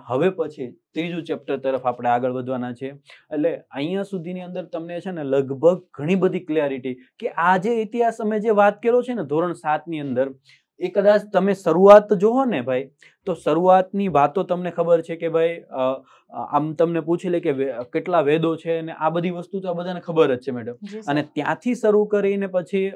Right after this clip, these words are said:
Speaker 1: હર્ષવર્ધન સુધી આવે તો બધી વા-, બધી ખબર છે. પણ આ વચ્ચેનો એક આ મિડલ એરા એવો છે કે જે
Speaker 2: અને
Speaker 1: લગભગ એને કોઈ,
Speaker 2: આ
Speaker 1: કોઈને ક્લિયર
Speaker 2: પૂર્ય-,
Speaker 1: નથી.
Speaker 2: પૂર્વ મધ્યકાળ
Speaker 1: હા,
Speaker 2: છે, સર.
Speaker 1: પૂર્ય મધ્ય-,
Speaker 2: પૂર્વ મધ્યકાળ
Speaker 1: હા.
Speaker 2: એ, એ
Speaker 1: લગભગ
Speaker 2: સૌથી
Speaker 1: કોઈને ખબર નથી હોતી
Speaker 2: નથી
Speaker 1: આના
Speaker 2: હોતો.
Speaker 1: વિશે. અને જ્યારે જ્યારે દક્ષિણમાંથી આમાંથી સવાલો પૂછાય છે ત્યારે તો લગભગ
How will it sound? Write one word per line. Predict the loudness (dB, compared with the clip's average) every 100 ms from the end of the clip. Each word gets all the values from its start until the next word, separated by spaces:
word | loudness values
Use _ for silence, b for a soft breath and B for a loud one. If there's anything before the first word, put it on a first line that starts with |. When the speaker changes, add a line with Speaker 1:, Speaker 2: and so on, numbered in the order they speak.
| -4
Speaker 1:
હર્ષવર્ધન | -4 -4 -6 -4 -4 -8
સુધી | -10 -12
આવે | -10 -10
તો | -6
બધી | -6 -6
વા-, | 2 2 2 -4
બધી | -8 -8
ખબર | -10 -8 -6 -6
છે. | -8 -14 b b _
પણ | -6
આ | 0
વચ્ચેનો | 2 0 -2 -2 0 0 -4
એક | -4
આ | -4
મિડલ | 0 4 6
એરા | 6 4 -2
એવો | -4 -6
છે | -6 -8
કે | -6
જે | -8 -10
Speaker 2:
અને | -6 -4 -2 4
Speaker 1:
લગભગ | 4 2 -4
એને | -6
કોઈ, | -8 0
Speaker 2:
આ | 2
Speaker 1:
કોઈને | 2 0
ક્લિયર | 2
Speaker 2:
પૂર્ય-, | 4 4
Speaker 1:
નથી. | 2
Speaker 2:
પૂર્વ | 0 0 2 2
મધ્યકાળ | 2 0 -2 0 0 2
Speaker 1:
હા, | 2 0
Speaker 2:
છે, |
સર. | 2
Speaker 1:
પૂર્ય | 0 2 0
મધ્ય-, | -2 -8 _ _
Speaker 2:
પૂર્વ | -4 -2
મધ્યકાળ | 0 -2 -2 -2 0 0
Speaker 1:
હા. | -2
Speaker 2:
એ, | -4 -4 -6
એ | -10 -10 -10 0
Speaker 1:
લગભગ | 0 4
Speaker 2:
સૌથી | 2 4
Speaker 1:
કોઈને | 2 2
ખબર | 0 0 -2
નથી | -4 -6
હોતી | -6
Speaker 2:
નથી | -4
Speaker 1:
આના | -4 -4
Speaker 2:
હોતો. | -8
Speaker 1:
વિશે. | -10 -14 -16 b b -4
અને | -2 -2
જ્યારે | -4 -2 2 4
જ્યારે | 4 0
દક્ષિણમાંથી | -2 -2 -2 -4 -2 -4 -8 -10
આમાંથી | -10 -12 -12
સવાલો | -8 -4 -4
પૂછાય | -4 -6 -4 -4
છે |
ત્યારે | -4 -6 -4
તો | -2
લગભગ | -2 0 -2